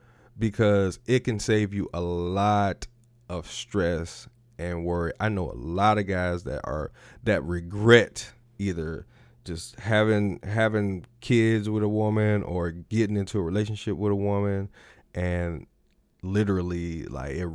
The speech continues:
it has ruined their life. You know what I'm saying? You know what I'm saying, baby.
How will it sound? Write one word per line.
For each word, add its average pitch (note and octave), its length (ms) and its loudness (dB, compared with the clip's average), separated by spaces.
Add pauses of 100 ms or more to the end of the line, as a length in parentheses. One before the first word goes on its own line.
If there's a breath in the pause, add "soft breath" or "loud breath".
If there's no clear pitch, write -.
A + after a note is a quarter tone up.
(140)
it G2 80 -2
has F2 240 -4
ruined F2 500 -4
their D#2 140 -8
life. D2+ 340 -12 (1700)
You G2 140 -4
know F#2+ 160 -2
what F#2+ 60 0
I'm F#2+ 100 -2
saying? F#2+ 500 0
You A2+ 140 0
know C#3 140 2
what F#2 40 0
I'm F2 60 -4
saying, E2+ 300 -4
baby. F2+ 260 0